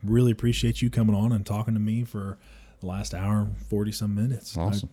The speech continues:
Speaker 1: I really appreciate it. Thank you so much.
Speaker 2: Well, the feeling's mutual. I, thanks for having me on. It's,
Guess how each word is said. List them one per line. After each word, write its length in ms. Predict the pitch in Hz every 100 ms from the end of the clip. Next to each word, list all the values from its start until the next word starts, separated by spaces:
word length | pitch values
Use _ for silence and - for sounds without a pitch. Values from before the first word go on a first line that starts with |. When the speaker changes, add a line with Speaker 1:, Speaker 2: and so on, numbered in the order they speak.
| _
Speaker 1:
I 80 | -
really 260 | 95 107 110
appreciate 420 | 107 117 127 107
it. 100 | 92
Thank 220 | - 113
you 60 | 110
so 140 | -
much. 120 | 107 110
Speaker 2:
Well, 80 | 92
the 60 |
feeling's 380 | 87 120 135 80
mutual. 300 | 98 92 80
I, 180 | 85 87
thanks 360 | - 85 95 -
for 160 | 87
having 260 | 87 85 82
me 120 | 82
on. 240 | 80 90 78
It's, 360 | 76 - -